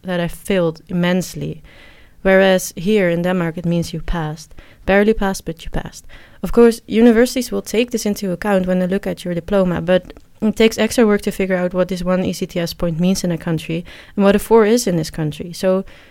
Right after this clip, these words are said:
it's not actually that easy to transfer to other universities, and comes, to that comes also the point that every degree is, and maybe because of this,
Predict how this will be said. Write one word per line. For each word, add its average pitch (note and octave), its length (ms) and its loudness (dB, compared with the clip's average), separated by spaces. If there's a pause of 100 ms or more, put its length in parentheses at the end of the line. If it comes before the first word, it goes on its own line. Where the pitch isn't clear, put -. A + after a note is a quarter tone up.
(800)
it's A#3+ 160 0
not B3 220 2
actually A3 380 -2
that F#3 360 -2
easy E3 300 -6
to E3 180 -14
transfer D#3+ 460 -6
to E3 180 -8
other D#3+ 140 -4
universities, D#3+ 1120 -6 (100)
and G#3+ 400 2
comes, F#3+ 440 -4 (260)
to A#3 140 2
that G#3 220 2
comes G3+ 240 -2
also A3 260 -2
the F3+ 80 -4
point D#3+ 480 -4 (1040)
that F#3+ 360 0 (420)
every G#3 600 0
degree G3+ 640 0
is, F3 400 -4 (400)
and F#3+ 120 2
maybe G3 220 4
because G3+ 340 0
of F3+ 120 -2
this, D#3+ 200 -4